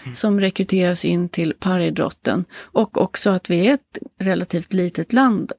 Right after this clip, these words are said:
Speaker 2: också. Eh, så jag tror ju kanske just nu så är ju kanske just, ehm, teamsporterna, alltså Rustos basket, Rustos rugby, ehm, parahockey,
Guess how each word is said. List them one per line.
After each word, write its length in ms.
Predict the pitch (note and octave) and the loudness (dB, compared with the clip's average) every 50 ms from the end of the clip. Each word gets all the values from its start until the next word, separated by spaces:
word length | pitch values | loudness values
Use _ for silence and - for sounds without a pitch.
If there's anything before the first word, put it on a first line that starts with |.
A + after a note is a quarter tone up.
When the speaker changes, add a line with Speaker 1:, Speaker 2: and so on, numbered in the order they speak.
| _ | _
Speaker 2:
också. 460 | - E3+ - - - - - - - E3+ _ _ - - - - - - - _ | -6 -6 -6 -6 -6 -6 -4 -4 -6 -6 _ _ -20 -20 -20 -20 -20 -20 -12 _
Eh, 180 | - G#3+ G3+ F#3+ | -2 0 0 0
så 160 | F#3 - A#3 | 2 2 2
jag 140 | A3+ G#3+ G#3 | 2 2 2
tror 280 | - A#3+ A#3 A3+ A3 A3 | 2 2 2 4 4 2
ju 80 | G#3+ | 2
kanske 440 | - - A3 G#3+ G3+ - A3+ A3 - - | 2 2 2 2 2 2 2 0 0 2
just 420 | A3 A3+ A3+ G#3 - - - - - | 2 2 2 2 0 -2 -4 0 2
nu 260 | C#4+ E4+ D#4 C4+ F4 G4+ G#4 G4+ _ _ - - - - _ - | 2 4 4 4 2 0 -4 -6 _ _ -20 -20 -20 -20 _ -14
så 220 | - - - A#3 | -8 -2 0 2
är 240 | G#3+ G3+ G3+ G3+ G3+ | 4 4 4 4 4
ju 240 | G3 G3 G3 G3+ G3 | 4 4 2 0 -2
kanske 680 | - - A3 G#3 G3+ G3 - - - - F#3+ F#3+ - - _ - | -2 0 0 2 2 0 0 0 0 0 0 0 -2 -4 _ -2
just, 560 | G3 G3 F#3 F3 - - - _ _ - - | 0 0 0 -2 -4 -6 -10 _ _ -6 -2
ehm, 500 | F#3+ F#3 F3+ F3 F3 F3 F3 F3+ F3+ - _ _ - _ - | 0 0 0 0 0 -2 -2 -4 -6 -10 _ _ -14 _ 0
teamsporterna, 1300 | - B3+ A#3+ G3+ F#3 F3 F3+ F3+ - - - - - E4 D#4 - _ - - F#3 - - - F#3 F#3 G3 - | 2 2 4 2 2 0 -2 -2 -2 -4 -4 -2 -2 -2 -2 -4 _ -4 -2 0 0 0 -2 -2 -4 -4 -6
alltså 360 | F#3 - - - F#3 F3+ F3 - - - - - _ | -6 -4 -4 -2 -2 -4 -4 -8 -12 -20 -20 -12 _
Rustos 480 | - G#3 G#3 G3 - - G3 F#3+ - - | 0 0 2 2 2 0 -2 -2 0 0
basket, 680 | G3 G#3 G#3+ G#3 G#3 G3+ - - - G3+ F#3+ F#3+ - | 2 4 4 4 2 0 0 0 0 0 0 2 2
Rustos 480 | G3 G3 F#3+ F3+ - - F#3+ F3+ - | 2 2 2 0 -2 -2 -2 0 2
rugby, 760 | F#3+ G3 G3+ G#3+ A#3 A#3 G#3+ G3+ G3+ F3+ F3+ F#3 F3+ F3 F3+ E3 _ - - - - - - - _ - | 2 2 4 4 4 4 2 0 -4 -2 0 2 2 4 2 0 _ -10 -20 -20 -20 -20 -20 -20 _ -6
ehm, 1000 | - G3+ F#3+ F#3 F3+ F3 E3+ E3+ E3+ E3 E3 E3 - - - - - F3+ F3+ - _ - | -4 -2 -2 0 0 -2 -2 -2 -2 -2 -2 -2 -2 -2 -2 -2 -4 -6 -8 -12 _ -2
parahockey, 1000 | - G#3+ G#3 G3 F#3 F#3+ F#3 F#3 B3+ D#4+ - _ _ _ - - D4+ E4+ F4 | 0 2 2 2 2 2 2 2 2 0 0 _ _ _ 0 2 2 2 0